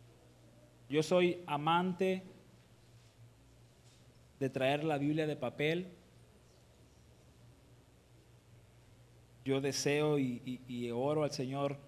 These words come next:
que nunca desaparezcan las Biblias de papel en las iglesias.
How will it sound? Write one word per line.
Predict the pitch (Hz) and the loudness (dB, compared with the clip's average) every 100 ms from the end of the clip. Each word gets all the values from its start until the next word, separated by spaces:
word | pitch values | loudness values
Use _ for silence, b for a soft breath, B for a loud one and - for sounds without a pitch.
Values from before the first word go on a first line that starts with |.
| - - - - - - | -20 -20 -20 -20 -18 -10
que | 127 | -6
nunca | 131 135 147 | -4 -2 -2
desaparezcan | 139 131 123 123 127 143 | -2 -2 0 0 0 -2
las | 131 117 | -4 0
Biblias | 143 151 147 | 0 2 2
de | 127 | 0
papel | 123 117 131 139 135 123 | -4 -4 -2 -2 -2 -6
en | 127 | -4
las | 123 117 | -4 -4
iglesias. | 117 120 131 135 - 143 139 - | -6 -4 -2 -2 0 0 0 -4